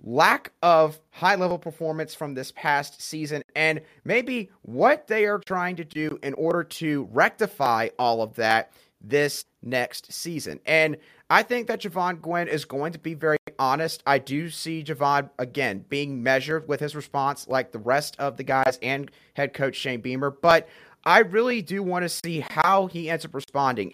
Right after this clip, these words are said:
If it's going to be a response, maybe to the effect of, "Well, yeah, me and the offensive line, we, we've been working extra hard, doing, you know, two workout sessions in a day compared to everybody else's one for the whole off season. We all spent extra time after practice in spring practice.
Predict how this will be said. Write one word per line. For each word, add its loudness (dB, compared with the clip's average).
If 0
it's 0
going 0
to 0
be 2
a 4
response, 0
maybe 2
to -8
the -2
effect 2
of, 0
"Well, 6
yeah, 4
me -2
and -4
the 0
offensive 0
line, 0
we, -4
we've -4
been -8
working 0
extra 0
hard, 2
doing, -4
you -4
know, -2
two -8
workout 0
sessions -4
in -8
a -6
day -2
compared -6
to 0
everybody 0
else's 0
one 0
for -4
the 4
whole 2
off 6
season. -4
We 4
all 6
spent -2
extra -2
time -2
after -4
practice 2
in -10
spring -10
practice. 2